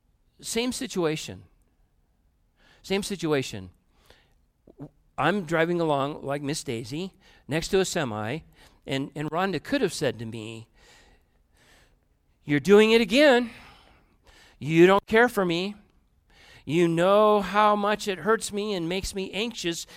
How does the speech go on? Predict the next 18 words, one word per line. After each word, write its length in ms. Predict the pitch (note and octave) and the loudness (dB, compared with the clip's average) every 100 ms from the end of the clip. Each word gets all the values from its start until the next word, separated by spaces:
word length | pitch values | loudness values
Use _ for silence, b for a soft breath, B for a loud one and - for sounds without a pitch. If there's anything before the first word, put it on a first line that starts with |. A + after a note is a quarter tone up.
| B | B
inside. 720 | E3+ F3 - G3 A3 G3 D#3 B B B - C3 C#3 | -4 -4 -2 0 2 0 -2 B B B -16 -10 0
You're 120 | G3+ | 2
driving 360 | F#3 G3 G3 | 4 2 2
along, 460 | F#3 F#3 F#3 F#3 - | 0 0 0 -2 -8
alongside 380 | D#3+ F3+ F3+ F3+ | -4 -4 -2 -2
a 60 | D3+ | -2
semi 360 | A3+ A#3+ E3+ D#3 B B | -4 -2 -2 -4 B B
just 200 | - G#3+ | -6 -4
shows 320 | - G3+ G3+ D#3+ | 0 2 2 0
an 140 | C#3+ | -4
absolute 560 | F3+ A3 - G#3+ G#3+ G#3+ | -2 -2 -4 0 0 2
overwhelming 720 | A3 A#3 A3 G3 G#3 G#3 G#3 | 0 2 0 -2 -2 -4 -6
sense 440 | - - G3 F#3+ | -8 -6 -6 -6
of 120 | E3+ C#3 | -8 -6
not 380 | F3+ A3 A3 | -6 -6 -8
caring 500 | - F3+ A3 G3 C#3+ | -12 -4 -2 -2 -4
for 200 | B2+ C3+ | -6 -6
me 320 | B2+ C3 C3+ | -6 -6 -10